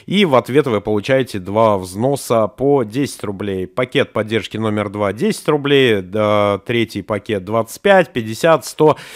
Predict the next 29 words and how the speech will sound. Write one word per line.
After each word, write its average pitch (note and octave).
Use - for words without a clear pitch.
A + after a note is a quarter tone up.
и G3
так C#3
далее. A2
То A2+
есть, A2
э, A2
вот B2+
таким C#3
вот A2+
образом B2+
здесь A2
это A2+
все B2
распределяется. G2+
А, A2+
по D#3
уверениям, A#2+
а, A2
разработчиков, D3
а, A#2
здесь A#2
можно A#2
получить A2
помощи C#3
на G#2+
шесть A2+
миллионов A2
семьсот A2
сорок, G#2+